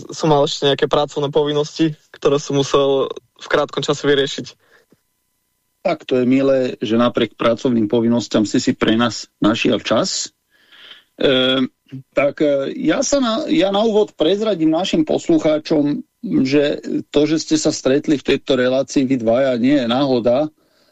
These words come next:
Speaker 2: vy sa už poznáte. No tak nám prezradte, na základe čoho ste sa v minulosti spoznali a ako dlho sa poznáte.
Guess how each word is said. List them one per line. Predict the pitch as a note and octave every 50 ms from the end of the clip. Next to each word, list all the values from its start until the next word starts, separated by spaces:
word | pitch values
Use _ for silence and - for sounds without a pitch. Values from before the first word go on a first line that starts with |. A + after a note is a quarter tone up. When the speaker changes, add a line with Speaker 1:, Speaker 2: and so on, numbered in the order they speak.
| _ _ _ _ _ - A#2+ A2+ A#2 A2+
Speaker 2:
vy | A2 A2+ C3+
sa | - - C#3+ C3+
už | C3+ - - -
poznáte. | - - C3+ C3 B2+ B2 A#2+ A#2 A2+ - - B2 B2+ D#3 D#3 - _ _ _ _ _ _ _ _ _ _ _ _ _ _ _ _
No | - - A#3 C#4 -
tak | - - A#3+ F#3 G3
nám | A3 G#3+ G3
prezradte, | - G#3 A3+ A#3 F3+ G#3 G#3 F3 D3+ - - C#3 C3+ C3+ C3 B2+ A#2 - - - - - - - - - -
na | A2+ A2+ A#2+ B2
základe | A#2+ C#3 B2+ - - B2+ B2 B2 A#2 B2+ A#2 -
čoho | - - B2+ A#2 G#2+ B2 B2 A#2+
ste | G#2+ - - - - - - - - B2
sa | A2+ - - B2+ A#2 A2+
v | A2 G2 G#2 G#2
minulosti | G#2+ A#2+ B2+ C3 B2+ B2+ A#2+ - - - B2+
spoznali | - - - B2 C3 B2+ C3 C#3 C3+ C3 C3 C3 C3 C3 C3 C3
a | B2 A#2 G#2+ G2+ G#2 A2
ako | A#2 - C3
dlho | A2+ G#2+ A#2 A#2+ A2
sa | - G#2
poznáte. | - - G#2+ G#2 G#2+ A2+ A2 G#2 G#2 - - - - -